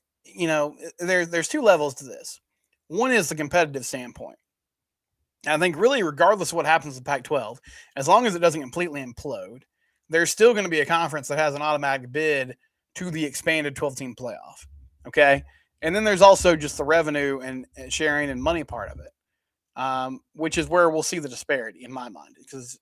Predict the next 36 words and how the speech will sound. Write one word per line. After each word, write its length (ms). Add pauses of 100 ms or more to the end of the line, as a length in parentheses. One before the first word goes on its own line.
S 180
E 60
C, 200
Big 260
Ten, 200
and 80
then 60
sort 180
of 60
everybody 420
else 340 (480)
trying 380
to 80
get 200 (100)
the 100
best 340
they 140
can 440 (360)
for 240
their 140
membership. 480 (1080)
But 140
S 160
M 80
U 280 (400)
possibly 380
moving 240
to 60
the 100
Pac-twelve, 680
is 160
this 120
something 340
that 140
could 140
extend 720